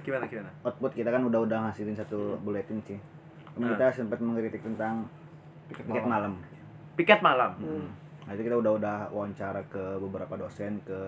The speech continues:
Speaker 2: <coughs> staf D K P-nya langsung, gini-gini. Akhirnya kita coba up. Ya, tapi, eh,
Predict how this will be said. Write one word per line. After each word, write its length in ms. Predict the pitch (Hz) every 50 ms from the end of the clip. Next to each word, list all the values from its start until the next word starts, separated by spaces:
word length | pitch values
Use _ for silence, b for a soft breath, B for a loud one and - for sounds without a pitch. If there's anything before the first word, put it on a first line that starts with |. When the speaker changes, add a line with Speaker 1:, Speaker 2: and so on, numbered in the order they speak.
| - -
Speaker 2:
<coughs> 320 | 104 - - - 104 -
staf 200 | - - 104 98
D 80 | - 110
K 100 | - 107
P-nya 200 | 107 104 107 101
langsung, 460 | 101 101 98 - - 104 104 107 107
gini-gini. 380 | 98 95 98 98 98 98 98 104
Akhirnya 300 | 98 - - 101 104 98
kita 160 | 104 98 - -
coba 220 | 98 95 101 92 78 -
up. 140 | 98 110 - - - - - - - - - - - - - - -
Ya, 140 | - 104 101
tapi, 280 | 92 101 92 123 127 135
eh, 640 | - - - - - - - 113 113 107 107 107